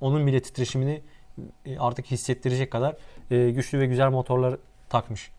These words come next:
e, monte etmişler, entegre etmişler. Artık yani süper kalitede,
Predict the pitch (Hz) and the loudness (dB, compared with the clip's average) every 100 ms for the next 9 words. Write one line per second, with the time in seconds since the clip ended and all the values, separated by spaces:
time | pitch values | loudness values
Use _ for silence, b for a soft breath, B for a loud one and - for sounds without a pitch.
0 | - 117 110 110 110 107 113 - - 110 | -16 -10 -8 -6 -6 -6 -8 -10 -12 -6
1 | 117 107 107 107 - 165 - b b b | -4 -4 -6 -8 -10 -12 -14 b b b
2 | b - - 139 123 151 139 131 131 - | b -20 -4 0 0 -2 -2 -2 -4 -8
3 | b b b b - - - 139 117 120 | b b b b -16 -10 2 4 4 2
4 | 107 120 160 | 2 0 -2